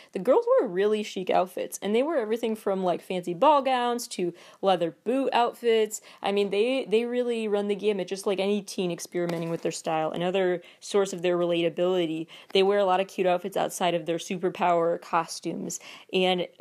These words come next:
but those, too, are really colorful, really fun. The whole aesthetic of their surroundings and everything, it's a rainbow utopia. It's so fun and just visually stunning.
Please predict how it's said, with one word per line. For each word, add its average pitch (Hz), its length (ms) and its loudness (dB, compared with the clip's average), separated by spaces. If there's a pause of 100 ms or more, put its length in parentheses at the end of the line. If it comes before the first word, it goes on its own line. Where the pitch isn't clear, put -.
but 220 140 6
those, 262 280 6
too, 302 260 4
are 185 180 4
really 233 260 2
colorful, 208 560 0
really 208 220 2
fun. 180 480 -4 (240)
The 214 120 -2
whole 330 220 4
aesthetic 208 440 -2
of 185 100 -4
their 180 120 -2
surroundings 175 520 -2
and 175 100 -8
everything, 175 300 -2
it's 190 220 -2
a 196 80 0
rainbow 202 500 0
utopia. 185 760 0
It's 190 260 -2
so 185 260 0
fun 185 480 0 (380)
and 190 260 4
just 196 180 -4
visually 185 400 2
stunning. 170 580 -2